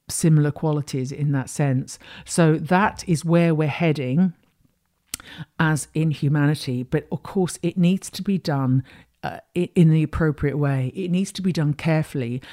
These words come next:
and it's not to be done with an ideology that takes over, um, and forces it on younger people. It's an i-, it's something that may happen and c-, will, is, you know, destined to happen if you're reading into your Steiner,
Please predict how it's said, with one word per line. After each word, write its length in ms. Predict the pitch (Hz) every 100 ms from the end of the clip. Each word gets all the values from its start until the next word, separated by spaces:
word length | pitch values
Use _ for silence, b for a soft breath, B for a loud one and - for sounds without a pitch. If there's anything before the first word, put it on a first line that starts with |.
| 180
and 140 | 160 160
it's 180 | 135
not 320 | 170 185 - -
to 100 | 175
be 180 | 175
done 400 | 147 160 147 143
with 140 | 143 139
an 120 | 147
ideology 640 | 151 156 147 147 143 139
that 160 | 131 131
takes 380 | - 147 131 151
over, 480 | 147 151 110 98 - B B B 156 -
um, 540 | 156 143 139 139 139 - -
and 260 | 151 147
forces 400 | - 170 - 151
it 100 | 156
on 180 | 151 147
younger 360 | 143 139 147 135
people. 540 | - 139 - 131 139 _ _ -
It's 300 | 160 - 170
an 160 | 151
i-, 220 | 143 147 127 _ -
it's 220 | 151 -
something 420 | 151 151 165 -
that 280 | 151 151 143
may 300 | 156 143 156
happen 560 | 139 170 151 165 139 143
and 300 | 143 143 - -
c-, 100 | -
will, 260 | 175 147 147
is, 240 | 139 -
you 180 | 156 170
know, 140 | 139 - B B -
destined 580 | 170 - - 151 147
to 60 | 147
happen 580 | 135 139 - 156 214 233 B 170 -
if 100 | 151
you're 140 | 151
reading 380 | 147 151 147 147
into 240 | 147 139 139
your 120 | 143
Steiner, 540 | - 147 147 151 196